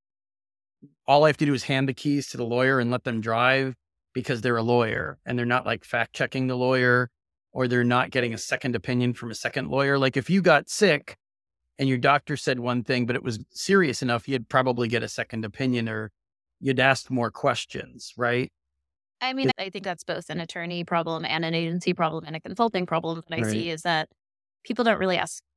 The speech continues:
Speaker 2: questions. And I think a lot of times it's, especially on the areas that I work in, because they are fairly complex, I think a lot of time the seller don't know what to ask.
Speaker 1: Blind trust too, isn't it?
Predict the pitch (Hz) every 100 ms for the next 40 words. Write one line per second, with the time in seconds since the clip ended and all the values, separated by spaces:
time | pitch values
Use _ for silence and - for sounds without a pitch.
0 | _ - 175 - - - 180 180 190 180
1 | 170 170 170 170 165 165 - - - -
2 | _ 196 - 196 - 185 170 165 120 175
3 | 190 220 285 285 269 262 220 196 180 175
4 | 165 180 170 _ _ - 170 165 165 170
5 | - 170 175 180 - _ _ _ _ -
6 | 190 196 190 185 185 180 175 180 170 165
7 | 160 170 180 175 _ _ _ - 175 -
8 | _ _ _ _ _ 170 156 160 - -
9 | 170 196 - - _ _ _ _ _ _
10 | _ _ - 156 160 156 - 180 113 -
11 | - 147 98 101 120 139